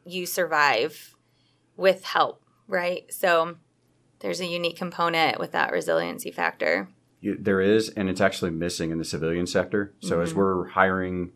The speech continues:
Speaker 2: you know, I work in the utility industry, and we're hiring younger and younger, uh, folks,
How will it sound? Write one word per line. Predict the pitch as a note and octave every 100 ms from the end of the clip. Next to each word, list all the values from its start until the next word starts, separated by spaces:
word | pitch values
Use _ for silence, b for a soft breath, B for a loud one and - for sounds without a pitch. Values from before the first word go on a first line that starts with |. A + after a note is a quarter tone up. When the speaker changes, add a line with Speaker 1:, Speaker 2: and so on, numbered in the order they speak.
| F#2+
Speaker 2:
you | F2+
know, | E2+ E2 -
I | F2+
work | G2 F#2
in | F2+
the | E2 F2
utility | - G2 F2 E2
industry, | D#2+ - E2+ E2
and | E2
we're | F2 F2 -
hiring | G2+ G2 F2 E2
younger | F2 F2+ F2
and | E2+
younger, | F2 E2 E2 D#2+ b b b b -
uh, | D#2+ D#2
folks, | - A#2+ A2+ - -